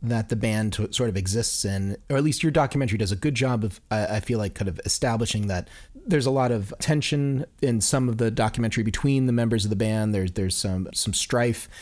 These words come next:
but they're almost sort of, like, isolated in their own world, or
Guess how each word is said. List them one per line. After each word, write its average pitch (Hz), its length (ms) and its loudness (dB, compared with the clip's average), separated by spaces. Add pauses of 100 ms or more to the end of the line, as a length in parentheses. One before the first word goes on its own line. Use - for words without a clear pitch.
(480)
but 131 240 0
they're 131 140 2
almost 175 320 2
sort 165 160 2
of, 139 100 0
like, 123 220 0 (140)
isolated 131 480 2
in 113 60 0
their 113 140 -2
own 127 300 2
world, 123 400 2
or 120 260 2